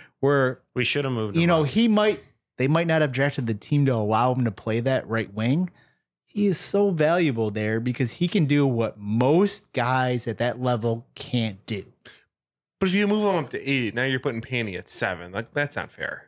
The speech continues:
Speaker 1: No, I think you could keep
Speaker 2: I'm,
Speaker 1: me,
Speaker 2: but that
Speaker 1: him,
Speaker 2: Pan-,
Speaker 1: and Panty.
Speaker 2: Panty has nowhere, that has nothing to do with it.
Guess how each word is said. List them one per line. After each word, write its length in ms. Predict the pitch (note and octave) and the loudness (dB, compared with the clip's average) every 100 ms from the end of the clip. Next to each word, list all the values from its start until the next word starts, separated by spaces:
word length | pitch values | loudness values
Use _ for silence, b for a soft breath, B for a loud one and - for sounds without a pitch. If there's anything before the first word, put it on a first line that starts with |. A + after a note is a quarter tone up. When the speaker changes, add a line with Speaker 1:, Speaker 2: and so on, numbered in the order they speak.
| - | 0
Speaker 1:
No, 400 | C4+ F4+ F4+ F4+ | 2 4 2 0
I 120 | E4 | -2
think 320 | D4 F#4+ F4 | -4 -8 -12
you 60 | - | -4
could 180 | B3 G3+ | -2 0
keep 300 | - F#3+ - | 0 0 0
Speaker 2:
I'm, 120 | C#3 | 2
Speaker 1:
me, 260 | F#3 A#3 A#3+ | 2 2 2
Speaker 2:
but 100 | E3 | 2
that 120 | F#3+ | 2
Speaker 1:
him, 220 | G3+ G#3 | 2 2
Speaker 2:
Pan-, 80 | G3 | 0
Speaker 1:
and 140 | E3+ | -2
Panty. 300 | - D#3 D#3 G3+ C3+ A#2 | -2 0 2 2 0 -2
Speaker 2:
Panty 40 | |
has 180 | A#2 G#2+ | -4 -4
nowhere, 420 | A#2 A#2+ B2 A#2+ - | -4 -2 -2 -4 -4
that 140 | C#3 E3 | -2 -2
has 160 | G#2+ | -2
nothing 240 | A2+ A#2+ G#2+ | -4 -4 -6
to 80 | |
do 140 | G#2+ E3+ | -4 -2
with 160 | D#3 | -4
it. 120 | E2 | -6